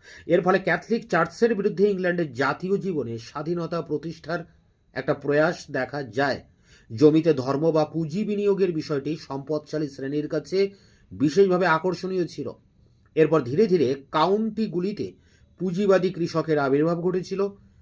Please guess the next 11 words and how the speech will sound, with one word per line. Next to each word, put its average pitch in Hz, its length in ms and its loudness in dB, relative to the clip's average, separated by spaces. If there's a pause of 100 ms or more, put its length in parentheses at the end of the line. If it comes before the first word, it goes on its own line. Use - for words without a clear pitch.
(140)
বলে 139 340 6 (140)
ঐতিহাসিক 147 480 0 (120)
হিল 165 200 2 (140)
মনে 123 220 -4
করেন। 92 200 -12 (680)
একই 262 300 0
সময় 156 360 2 (120)
ইংল্যান্ডে 170 320 2 (140)
ক্রমে 175 340 0 (200)
ক্রমে 160 280 0 (280)
বাণিজ্যিক 170 460 -2